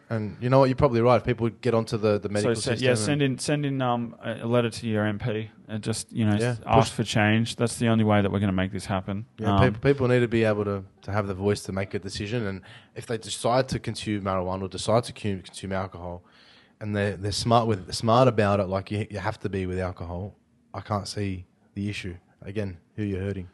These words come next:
Speaker 1: Who are we
Speaker 2: Who
Speaker 1: hurting?
Speaker 2: are we hurting? And then, uh, everybody check out Byron Bay C B D dot com. Uh, we're launching the best C B D brand from Australia in the American market in about three weeks.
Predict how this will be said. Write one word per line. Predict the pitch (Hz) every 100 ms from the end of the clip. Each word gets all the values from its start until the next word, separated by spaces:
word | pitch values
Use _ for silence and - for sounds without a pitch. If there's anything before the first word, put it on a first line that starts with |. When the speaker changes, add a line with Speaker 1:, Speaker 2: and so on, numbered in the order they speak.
| _ -
Speaker 1:
Who | 101
are | 92
we | 90
Speaker 2:
Who |
Speaker 1:
hurting? | 95 104
Speaker 2:
are |
we | 98 87
hurting? | 87 85 -
And | 101
then, | 107 101 98
uh, | 98 98
everybody | 104 104 104
check | 95 117 110
out | 101 87
Byron | 101 101
Bay | 95 95
C | - 101
B | 92
D | 92 95 123 - -
dot | 101 92 92 95
com. | - 110 127 - - - _
Uh, | - 92
we're | 95
launching | 90 92 - 95 92 -
the | 82 92
best | 92 98 90 - -
C | - 101
B | 92
D | 90
brand | 87 90 87 85 - _ _
from | - 95
Australia | 92 - 92 87 85 76
in | 92
the | 90
American | 87 85 87
market | 85 82 87 95
in | 90
about | 85 87 - _ _ _ -
three | 104 95
weeks. | 95 123 - -